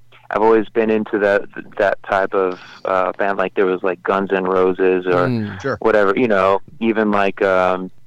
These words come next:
Speaker 1: Motley Crue or Avenged seven twelve, there's different syllables, but they kinda
Speaker 3: Yeah.
Speaker 1: like those wide, big names, and I imagined it in a live atmosphere, so I was like, "Yeah, blood and diamonds," you know, or,
Speaker 3: Hmm.
Speaker 1: or,
Speaker 3: <laughs>
Speaker 1: you know, and so diamonds and blood, you know, shit like that, man. Uh,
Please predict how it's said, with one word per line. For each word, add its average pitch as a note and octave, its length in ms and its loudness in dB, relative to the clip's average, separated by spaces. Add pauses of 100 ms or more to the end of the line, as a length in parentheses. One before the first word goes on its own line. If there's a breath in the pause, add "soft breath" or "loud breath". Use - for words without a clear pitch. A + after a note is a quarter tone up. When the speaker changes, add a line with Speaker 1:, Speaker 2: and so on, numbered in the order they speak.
(340)
Speaker 1:
Motley G#2 500 0
Crue G2+ 340 2
or F#2+ 220 4
Avenged G2 420 -2 (300)
seven A#2 200 2
twelve, A2+ 320 4
there's B2+ 260 2
different B2+ 380 0
syllables, G2+ 540 2
but G#2 200 -2
they G#2+ 120 2
kinda A2+ 320 -2
Speaker 3:
Yeah. G#2 100 -2
Speaker 1:
like F#2+ 140 -2
those F#2 280 -2
wide, F#2+ 580 0
big F#2+ 260 -4
names, F#2 520 -4
and F2+ 180 -2
I F2+ 100 0
imagined F#2 460 -4
it F2+ 100 -2
in F#2 80 -6
a F#2 100 -2
live F#2 440 2 (520 loud breath)
atmosphere, A2 480 0
so A#2+ 120 0
I - 20 4
was A2+ 80 -2
like, C3 220 -2
"Yeah, D3 240 2
blood A#2+ 300 2
and A#2 180 0
diamonds," A2 500 -4
you F#2+ 80 -4
know, G2 260 2
or, F#2 220 2
Speaker 3:
Hmm. D4 220 -4 (140)
Speaker 1:
or, G#2 200 0
Speaker 3:
<laughs> F#2+ 240 -10
Speaker 1:
you G#2+ 100 -2
know, G2 220 2 (560)
and A2 320 0
so G#2+ 160 4
diamonds A2 480 0
and G2+ 200 0
blood, G2+ 380 2
you F#2+ 80 -2
know, F2+ 160 -2
shit G2+ 260 -4
like F#2+ 240 -2
that, G2 320 0
man. F#2 300 -2
Uh, F#2 280 0